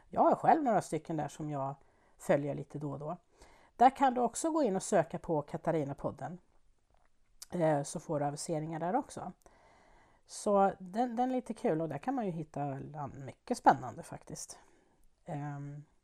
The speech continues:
som sagt, jag följer ju några. För jag tycker att det är intressant att lyssna. Även på andra. Eh, där finns ju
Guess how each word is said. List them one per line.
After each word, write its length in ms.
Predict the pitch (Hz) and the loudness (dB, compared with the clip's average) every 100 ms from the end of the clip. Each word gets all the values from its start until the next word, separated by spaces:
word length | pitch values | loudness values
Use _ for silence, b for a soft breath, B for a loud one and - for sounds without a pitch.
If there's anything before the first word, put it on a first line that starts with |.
| _ _ _ | _ _ _
som 180 | - 214 | -8 -6
sagt, 260 | - - - | -4 -4 -2
jag 120 | 202 | -4
följer 240 | - 156 | -2 -4
ju 80 | 151 | -4
några. 260 | 139 127 147 _ _ _ _ b b b b b b b b b b b | -6 -8 -12 _ _ _ _ b b b b b b b b b b b
För 80 | 175 | -2
jag 100 | 156 | -2
tycker 200 | 170 165 | -2 -4
att 100 | 156 | -2
det 80 | 165 | -4
är 40 | |
intressant 680 | 165 151 165 208 160 - - - - | -2 -4 6 8 8 2 -16 -16 -10
att 80 | |
lyssna. 380 | 147 - - 190 B B B B B B B B B | -10 -8 -4 -4 B B B B B B B B B
Även 340 | 170 147 135 147 | -4 -2 -4 -10
på 280 | 139 127 - | -10 -12 -10
andra. 300 | 165 143 214 _ b b b b _ _ - - b b b b b b b b - | -8 -6 -8 _ b b b b _ _ -20 -20 b b b b b b b b 0
Eh, 560 | 180 185 185 180 180 170 - - _ - | 8 10 12 12 8 4 -10 -18 _ -16
där 300 | 175 202 240 | 4 8 8
finns 440 | 226 240 220 - 202 | 8 2 2 -2 -2
ju 160 | 196 | 0